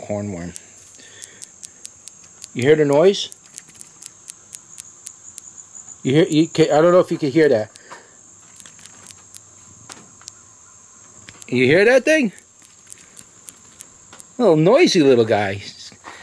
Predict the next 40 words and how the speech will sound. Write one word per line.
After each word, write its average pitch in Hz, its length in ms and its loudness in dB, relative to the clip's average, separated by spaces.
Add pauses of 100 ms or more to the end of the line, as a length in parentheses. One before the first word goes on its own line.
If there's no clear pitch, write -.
(180)
making 202 260 2
some 185 160 -2
kind 190 220 2
of 143 80 0
a 139 60 0
protection 151 680 -2
noise. 110 460 -6 (1160)
But 160 260 4
yeah, 269 260 2
I, 294 300 -4
I 208 40 -6
haven't 294 280 0
had 247 300 0
too 247 140 0
many 254 340 0
tomato 208 420 2
hornworms 160 560 0
this 127 200 -2
year. 135 300 2
This 185 160 -4
is 170 160 -6
one 165 200 0
of 151 60 2
the 110 60 -2
few. 160 440 2 (380)
I 156 60 0
picked 240 260 0
off 226 240 4
maybe 202 300 0
two - 180 0
or 208 100 4
three 196 400 -2 (260)
altogether, 190 500 2
including 165 440 0
this 175 140 -10
one. 214 160 -6 (1600)
So 170 240 2
I 160 60 2
haven't 196 300 -2
had 202 340 0